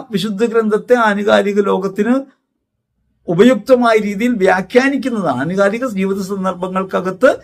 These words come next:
വിശുദ്ധ ഗ്രന്ഥത്തെ വ്യാഖ്യാനിക്കുകയാണ് സഭ, വിശ്വാസത്തെ വ്യാഖ്യാനിക്കുകയാണ്. പിന്നെ അതിനെ വ്യാഖ്യാനിക്കേണ്ട കാര്യമില്ല. അങ്ങനെ വ്യാഖ്യാനിക്കുന്നതും വളച്ചൊടിക്കുന്നതും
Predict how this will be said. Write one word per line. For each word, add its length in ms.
വിശുദ്ധ 340
ഗ്രന്ഥത്തെ 440
വ്യാഖ്യാനിക്കുകയാണ് 840
സഭ, 220
വിശ്വാസത്തെ 600
വ്യാഖ്യാനിക്കുകയാണ്. 680
പിന്നെ 180
അതിനെ 180
വ്യാഖ്യാനിക്കേണ്ട 580
കാര്യമില്ല. 460
അങ്ങനെ 320
വ്യാഖ്യാനിക്കുന്നതും 920
വളച്ചൊടിക്കുന്നതും 920